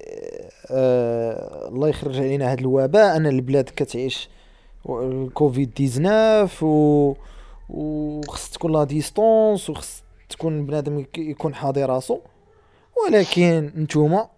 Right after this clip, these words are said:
في هذا الوقت استغليتوا بزاف د الحوايج، وما، وكما كنقولوا ما تسوقتوش ل-، للكوفيد، وكاينين واحد،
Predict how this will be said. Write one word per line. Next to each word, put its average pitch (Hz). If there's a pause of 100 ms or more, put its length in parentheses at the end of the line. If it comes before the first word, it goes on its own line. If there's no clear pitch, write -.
(160)
في -
هذا 208
الوقت 160 (640)
استغليتوا 202
بزاف 139
د -
الحوايج، 147 (1600)
وما، 233
وكما 196
كنقولوا 190
ما 208
تسوقتوش 180
ل-، 156
للكوفيد، 151
وكاينين 160
واحد، 135